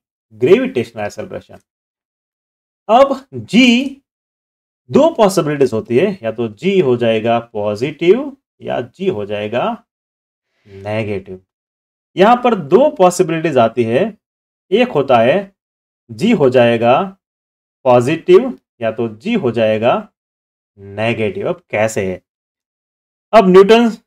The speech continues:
जब एप्पल के नीचे बैठा था और पेड़ जब ऊपर से, पैर में से एप्पल जब गिरा तो क्या हुआ?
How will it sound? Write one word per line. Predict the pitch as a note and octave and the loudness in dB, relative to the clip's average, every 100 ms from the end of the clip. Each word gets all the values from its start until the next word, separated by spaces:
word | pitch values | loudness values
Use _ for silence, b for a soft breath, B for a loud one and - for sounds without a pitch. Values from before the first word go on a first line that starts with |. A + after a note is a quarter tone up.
| _ _ | _ _
जब | F3+ D3+ | 0 2
एप्पल | D3+ D3+ E3 | 2 2 2
के | F3+ | 2
नीचे | D#3 C#3+ E3 | 0 -2 -2
बैठा | C3+ C3 C#3+ | 2 2 2
था | C#3+ | 0
और | C#3+ B2+ | 0 -2
पेड़ | A#2+ B2 A#2+ | 0 0 0
जब | B2+ - _ | -2 -4 _
ऊपर | _ - A#2+ | _ -14 -8
से, | A#2+ A2+ | -4 -4
पैर | A2 A2 A2 | -4 -4 -2
में | G#2+ | -6
से | G#2+ | -8
एप्पल | - - G2+ _ A#2+ C3+ C3+ A#2+ | -10 -12 -14 _ -6 -6 -10 -16
जब | G#2+ G2 G2+ | -14 -14 -14
गिरा | F#2+ A#2 G#2+ E3+ _ _ _ _ _ _ F#3+ | -2 -2 -2 -8 _ _ _ _ _ _ -4
तो | |
क्या | A3 G#3+ | 0 2
हुआ? | G#3 B3 | 2 0